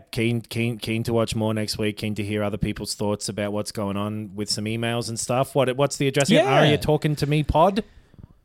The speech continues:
Speaker 2: At gmail dot com, and I believe on Instagram we're just Arya Talking to Me. I don't think anyone else got that handle. <laughs>
Speaker 1: Yeah,
Speaker 2: Um,
Speaker 1: nice.
Speaker 2: uh,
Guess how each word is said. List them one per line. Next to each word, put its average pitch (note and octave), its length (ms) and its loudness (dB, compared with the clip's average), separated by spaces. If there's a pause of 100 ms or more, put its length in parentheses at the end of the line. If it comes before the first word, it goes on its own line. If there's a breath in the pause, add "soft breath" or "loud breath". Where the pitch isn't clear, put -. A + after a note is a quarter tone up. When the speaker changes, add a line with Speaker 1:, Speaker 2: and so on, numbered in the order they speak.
(200)
Speaker 2:
At B3 160 6
gmail B3 540 4
dot A#3 260 2
com, F#3 520 2
and D#3 560 0
I D3+ 120 0
believe A3+ 320 0
on A3 140 2
Instagram F3+ 480 0
we're D#3 80 0
just C#3 300 -6
Arya E3 340 -2
Talking D#3 340 -2
to C#3 60 -2
Me. C3 240 -2
I - 20 -6
don't B2+ 160 -4
think C#3 140 -6
anyone C3+ 280 -2
else C3 200 -4
got - 200 -2
that D#3+ 120 0
handle. A#2 480 -6
<laughs> - 100 2
Speaker 1:
Yeah, G#2+ 180 2
Speaker 2:
Um, G2+ 60 0
Speaker 1:
nice. C#3+ 440 0 (600 loud breath)
Speaker 2:
uh, D#3 400 2